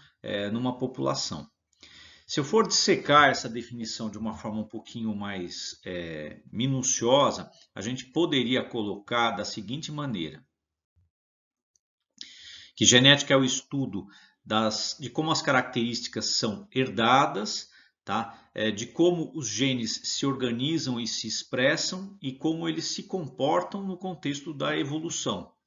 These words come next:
né? Como que eles sofrem alterações, recombinações e como isso se reflete no fenótipo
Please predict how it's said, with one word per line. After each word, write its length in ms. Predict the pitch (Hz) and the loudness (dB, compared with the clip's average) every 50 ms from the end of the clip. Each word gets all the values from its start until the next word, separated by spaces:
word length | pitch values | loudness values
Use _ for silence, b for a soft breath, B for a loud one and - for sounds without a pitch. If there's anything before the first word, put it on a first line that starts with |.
| _ _ | _ _
né? 380 | 104 113 127 127 - - - _ _ | -2 -2 -2 -2 -4 -12 -20 _ _
Como 240 | - 113 113 120 117 | -6 -4 -4 -4 -4
que 80 | - | -4
eles 140 | 117 110 107 | -4 -4 -2
sofrem 380 | - - 127 117 107 - - 113 | -2 0 0 0 0 0 -2 -4
alterações, 720 | 104 104 - 120 107 - - - - - 127 123 123 113 | -4 -2 -2 -2 0 0 -2 -4 -4 -2 -2 -2 -2 -2
recombinações 920 | 104 110 107 110 - 101 98 104 110 117 120 123 - - - 139 147 151 139 | -4 -6 -6 -6 -6 -6 -4 -4 -4 -2 -2 -4 -4 -4 -4 -6 -6 -6 -6
e 80 | 143 143 | -8 -8
como 240 | - 156 156 151 | -6 -6 -6 -4
isso 180 | 156 147 - - | -6 -6 -8 -8
se 160 | - - - | -6 -4 -2
reflete 720 | 147 139 135 113 - - - 120 127 135 135 135 - - - B B B B B B B _ | 0 0 0 -2 -2 -4 2 6 8 8 6 6 -2 -12 -16 B B B B B B B _
no 240 | 110 113 113 110 | -6 -4 -4 -4
fenótipo 800 | 107 - - 139 139 127 110 110 110 110 - - - - - 139 | -6 -6 -6 -4 -2 0 2 2 0 0 -2 -8 -14 -14 -16 -16